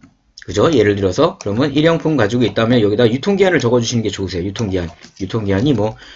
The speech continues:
이십이 년, 그죠? 공이, 공일 년도가 유통기한입니다. 딱 이렇게 유통기한을 적어주시면 되겠죠. 그죠? 이렇게 유통기한 적어주시면 되고요.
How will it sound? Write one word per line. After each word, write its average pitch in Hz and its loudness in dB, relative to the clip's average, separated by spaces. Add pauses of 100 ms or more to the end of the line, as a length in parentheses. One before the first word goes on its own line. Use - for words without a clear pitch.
(180)
이십이 101 -2
년, 185 -2 (380)
그죠? 190 -4 (280)
공이, 92 -4 (260)
공일 104 -4
년도가 92 -4 (180)
유통기한입니다. 110 -2 (180)
딱 104 -6
이렇게 110 -2 (380)
유통기한을 120 0
적어주시면 123 2
되겠죠. 90 -6 (140)
그죠? 131 -6 (520)
이렇게 101 -6
유통기한 117 0
적어주시면 107 -2
되고요. 98 -2